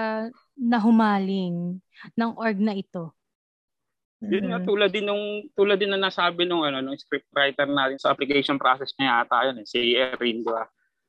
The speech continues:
Speaker 2: Mas maganda kung, ano, kung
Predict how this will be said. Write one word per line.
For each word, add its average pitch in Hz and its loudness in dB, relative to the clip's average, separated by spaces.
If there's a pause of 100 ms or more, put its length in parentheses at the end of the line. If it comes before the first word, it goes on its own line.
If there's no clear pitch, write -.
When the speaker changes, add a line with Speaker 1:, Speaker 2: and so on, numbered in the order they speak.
(440)
Speaker 2:
Mas 156 -2
maganda 180 4
kung, 165 4 (160)
ano, 127 2 (240)
kung 151 4